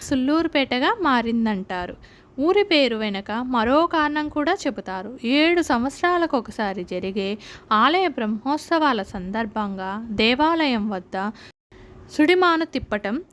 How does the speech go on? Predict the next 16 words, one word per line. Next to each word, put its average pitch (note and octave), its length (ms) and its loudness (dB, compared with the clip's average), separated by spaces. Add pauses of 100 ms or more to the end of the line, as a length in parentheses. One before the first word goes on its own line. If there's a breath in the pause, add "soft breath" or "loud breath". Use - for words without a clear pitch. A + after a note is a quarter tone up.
(260 loud breath)
ఒక - 180 0
ఆచారంగా D#4 800 2
వస్తోంది. F3+ 640 -2 (100)
అదే D#4 300 2
సుల్లూరుపేటగా C#4 920 2
రూపాంతరం C4+ 640 -2 (140)
చెందినదని A3+ 720 0
అంటారు. F3+ 480 -2 (420 loud breath)
ఆలయ F4 340 4
విశేషాలు. A3+ 600 -2 (540 soft breath)
సువిశాల F4+ 600 2
ప్రాంగణంలో A#3+ 800 -2
ఆలయ A#3+ 420 0
సముదాయం A3 640 -2
నిర్మించబడి C4+ 640 0
ఉంటుంది. G3 500 -2